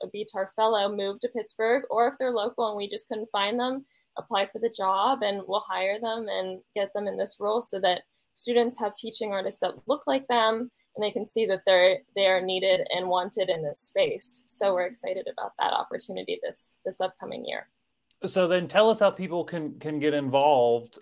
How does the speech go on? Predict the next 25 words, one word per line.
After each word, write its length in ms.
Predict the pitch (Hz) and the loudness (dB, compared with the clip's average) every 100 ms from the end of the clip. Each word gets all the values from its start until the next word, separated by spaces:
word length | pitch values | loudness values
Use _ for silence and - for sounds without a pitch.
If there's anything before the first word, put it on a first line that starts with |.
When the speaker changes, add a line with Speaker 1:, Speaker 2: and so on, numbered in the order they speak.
| - | -4
Speaker 2:
uh, 420 | 123 120 120 123 | 0 2 2 0
i-, 160 | 143 143 | -2 -2
if 220 | 147 143 | 0 0
they're 140 | 147 139 | 2 2
looking 360 | 151 156 160 | 2 0 -4
at 80 | 147 | -6
the 60 | 147 | -6
B 180 | 120 143 | -8 -6
tar 220 | 147 139 | -2 -2
program 580 | 139 139 143 143 139 131 | 0 0 0 -2 -2 0
or 120 | 120 | 0
if 80 | 117 | 0
they're 120 | 127 | -2
looking 300 | 127 127 131 | -2 -2 -4
at 80 | 123 | -4
the 80 | |
fellowship 560 | 117 127 135 135 143 - | -2 0 0 -2 -6 -4
program. 960 | 139 131 123 135 135 135 131 127 123 - | -4 -2 -2 -2 -2 -2 -2 -4 -6 -6
Where's 260 | 143 151 147 | 2 4 4
more 160 | 151 143 | -2 -4
information, 520 | 139 139 135 135 131 | -4 -4 -4 -4 -4
how 140 | 123 | -4
to 80 | 123 | -2
get 160 | 117 110 | -4 -4
involved? 440 | 107 101 - | -4 -6 -6